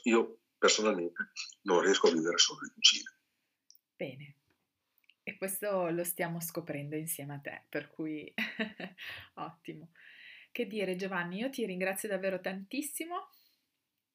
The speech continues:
Speaker 2: Ve-, vediamo anche
Speaker 1: Sì.
Speaker 2: magari di, di esplorare appunto nelle prossime settimane, magari con qualche, intervallando magari qualche momento dove andiamo proprio a scoprire qualcuno di questi,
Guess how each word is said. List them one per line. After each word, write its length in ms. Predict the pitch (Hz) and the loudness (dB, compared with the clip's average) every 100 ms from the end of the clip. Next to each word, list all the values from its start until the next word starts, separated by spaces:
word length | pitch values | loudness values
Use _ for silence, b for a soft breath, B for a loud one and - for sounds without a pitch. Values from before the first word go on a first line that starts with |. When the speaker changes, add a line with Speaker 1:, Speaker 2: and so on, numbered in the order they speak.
| _ | _
Speaker 2:
Ve-, 340 | 170 170 180 180 | -6 -2 0 2
vediamo 380 | 180 185 190 | 2 2 2
anche 220 | 185 196 190 | -2 0 6
Speaker 1:
Sì. 80 | |
Speaker 2:
magari 280 | - 180 185 | 8 8 6
di, 280 | 175 175 170 | -2 -2 -2
di 720 | 175 180 170 165 160 139 165 | -2 -2 0 0 0 -2 -2
esplorare 720 | - 190 - 185 185 190 180 180 | -2 -2 -2 -2 0 2 2 2
appunto 920 | 180 180 175 175 - 160 156 156 156 | -2 -10 -10 -8 -4 -2 -2 -2 -4
nelle 360 | 160 160 165 | -6 -6 -6
prossime 440 | 165 175 - 175 180 | -6 -6 -6 -6 -6
settimane, 640 | 170 170 175 175 165 160 | -8 -8 -10 -6 -8 -8
magari 800 | 156 170 165 165 151 147 147 - | -8 -4 -4 -2 -4 -6 -8 -10
con 200 | 175 165 | -10 -10
qualche, 440 | - 165 165 - | -6 -6 -6 -8
intervallando 840 | 165 165 175 165 170 170 165 160 156 | -8 -6 -6 -6 -6 -4 -4 -6 -10
magari 380 | 156 165 160 151 | -10 -8 -8 -6
qualche 340 | 160 160 175 | -6 -6 -6
momento 460 | 165 170 165 165 156 | -6 -6 -6 -8 -6
dove 220 | 175 165 | -4 -6
andiamo 340 | 160 165 156 | -6 -8 -8
proprio 300 | 160 170 165 | -12 -8 -8
a 20 | |
scoprire 720 | 160 - 160 170 180 185 233 302 | -8 -8 -12 -8 -6 -4 -4 -6
qualcuno 480 | 165 151 - 156 151 | -8 -8 -10 -10 -10
di 120 | 147 | -10
questi, 680 | 147 160 - 156 151 139 | -8 -8 -8 -6 -6 -8